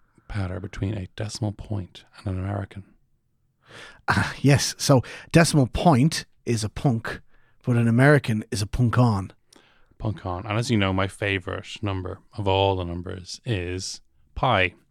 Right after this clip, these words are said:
Speaker 1: which is in Irish is pi.
Speaker 2: <laughs> It is, yeah, because it's a Greek
Speaker 1: But,
Speaker 2: letter.
Speaker 1: yeah. <laughs> But can you give us pi?
Speaker 2: Yeah, I can give you pi off the top of my
Speaker 1: A
Speaker 2: head.
Speaker 1: scale go,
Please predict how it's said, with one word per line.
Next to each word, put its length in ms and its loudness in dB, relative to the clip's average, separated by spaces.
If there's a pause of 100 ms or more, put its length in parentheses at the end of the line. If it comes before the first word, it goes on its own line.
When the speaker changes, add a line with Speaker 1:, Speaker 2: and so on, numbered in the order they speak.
(200)
Speaker 1:
which 120 -4
is 100 -2
in 160 -2
Irish 320 2
is 60 -6
pi. 360 -2 (760)
Speaker 2:
<laughs> 340 2
It 140 6
is, 260 6
yeah, 100 8
because 240 0
it's 100 -2
a 40 4
Greek 240 4
Speaker 1:
But, 160 8
Speaker 2:
letter. 80 4
Speaker 1:
yeah. 220 0 (300)
<laughs> 100 6 (280)
But 240 4 (240)
can 120 8
you 180 8
give 200 2
us 120 2
pi? 440 0 (880)
Speaker 2:
Yeah, 140 8 (280)
I 80 4
can 180 4
give 140 2
you 100 -2
pi 420 -2
off 180 4
the 80 0
top 200 6
of 80 4
my 100 6
Speaker 1:
A 40 6
Speaker 2:
head. 180 6
Speaker 1:
scale 200 6
go, 180 2